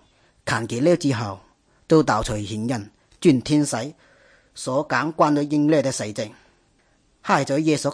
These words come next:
渐渐长大，健健起来，充满智慧，又有神的恩在他身上。他听从父母亲的话，他还有兄弟姐妹。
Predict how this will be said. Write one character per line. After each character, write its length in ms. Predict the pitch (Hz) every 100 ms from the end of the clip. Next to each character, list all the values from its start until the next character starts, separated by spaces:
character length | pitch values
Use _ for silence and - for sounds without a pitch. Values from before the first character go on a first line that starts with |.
| -
渐 180 | 131 113
渐 180 | 107
长 160 | 104 120
大， 200 | 127 101 117 - _ _ _ _ -
健 180 | 170 135
健 220 | 101 -
起 100 | 113
来， 260 | 143 123 - _ _ _ _ _ _
充 200 | - 165
满 140 | 185 175
智 140 | 104
慧， 200 | 98 - - _ _ _ _ -
又 100 | 170
有 180 | 202
神 180 | 208 190
的 100 | 147
恩 340 | 143 131 123 135
在 180 | 135 -
他 120 | 135
身 220 | - 131
上。 240 | 123 107 98 _ _ -
他 200 | - 170
听 240 | - 101 104
从 180 | 131
父 220 | 101 131 113
母 200 | 127 151
亲 220 | 123 110
的 100 | 117
话， 200 | 101 101 - _ _ _ _ _
他 260 | 185 175 170 _ _ _ -
还 240 | 190 131
有 260 | 165 180 - _ _ _ _ -
兄 220 | 156 151
弟 160 | 139
姐 160 | 110 120
妹。 320 | 143 110 101